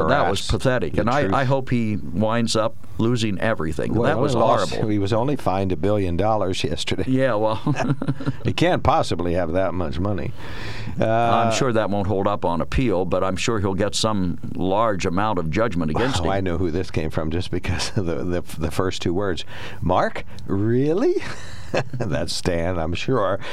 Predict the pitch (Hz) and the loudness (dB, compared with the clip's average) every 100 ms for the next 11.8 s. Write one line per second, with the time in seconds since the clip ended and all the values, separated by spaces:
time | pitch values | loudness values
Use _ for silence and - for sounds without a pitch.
0 | - 87 85 85 85 85 80 80 80 73 | -4 0 0 0 0 0 0 0 -2 -2
1 | - 78 - 80 78 80 80 90 - 80 | -2 0 -2 -2 -2 -2 -2 -2 -2 -2
2 | - - - 95 107 120 - 90 - - | -4 -4 0 2 2 0 0 -2 -4 -4
3 | 104 76 78 87 85 123 147 - 87 90 | -2 -2 -2 0 2 2 0 -4 -2 0
4 | 107 104 110 120 190 311 311 - - - | 2 2 2 2 0 -2 -4 -6 -6 -6
5 | - - 110 131 156 165 - 139 - 131 | -2 2 2 2 0 0 0 -2 0 0
6 | 110 117 165 208 139 127 120 120 131 - | 0 0 -2 0 0 2 0 0 0 0
7 | 143 135 - 127 180 - 101 120 117 127 | 0 0 2 2 0 0 4 4 2 0
8 | 127 143 165 113 - - - 131 185 196 | 2 0 0 -2 -2 -6 -4 0 0 0
9 | - 196 151 170 202 196 - 190 165 160 | 0 0 2 2 2 2 2 2 4 2
10 | 156 139 143 107 - 78 98 127 180 185 | 2 2 2 0 0 0 2 2 2 0
11 | 135 143 147 233 247 277 277 | 0 2 2 2 2 2 2